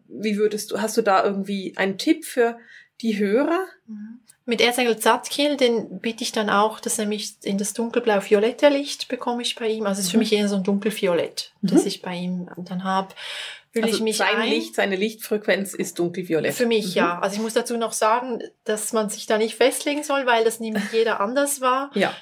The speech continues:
Speaker 2: Ich hab teilweise auch über Bücher, die ich gelesen hab, die Frequenzen aufgenommen und dann haben sie sich mir so gezeigt.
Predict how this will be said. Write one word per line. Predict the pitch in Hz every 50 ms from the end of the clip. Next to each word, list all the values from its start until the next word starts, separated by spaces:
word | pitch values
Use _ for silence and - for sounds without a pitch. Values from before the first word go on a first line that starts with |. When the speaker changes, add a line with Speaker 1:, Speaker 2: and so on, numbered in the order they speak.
| - -
Speaker 2:
Ich | 233 - 233
hab | 220 220
teilweise | - 214 214 214 214 220 220 214 208 214 214 202 190 -
auch | 202 202 214 220 214 - - - - _
über | - 294 - 220 202 220
Bücher, | 208 214 214 220 247 254
die | - 233
ich | - -
gelesen | - 220 220 220 220 220 214
hab, | 208 202 202 202 -
die | - 214
Frequenzen | 202 - 214 202 - - 202 196 196 185 - 196
aufgenommen | - - 190 208 220 - - - 226 226 220 214 220 220 208
und | 208 208 202 202
dann | 208 196
haben | 196 196
sie | 190 190 214 202
sich | 202 208 208 -
mir | - 196 196 190
so | 190 - 190
gezeigt. | 190 196 190 - - 220 233 285 330